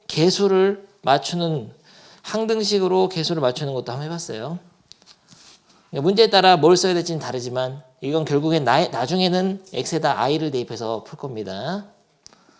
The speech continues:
다음 질문. 어려운 문제였어. 이 구십이 쪽은 내 숙제 안 냈거든요.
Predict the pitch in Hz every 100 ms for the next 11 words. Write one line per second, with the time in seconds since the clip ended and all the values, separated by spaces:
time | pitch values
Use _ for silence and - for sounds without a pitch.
0 | _ _ _ _ _ 170 185 165 147 110
1 | 82 - - - - - 90 151 151 113
2 | 92 87 90 95 - _ _ _ - -
3 | - 190 202 220 233 233 214 196 208 185
4 | 170 185 175 160 139 160 196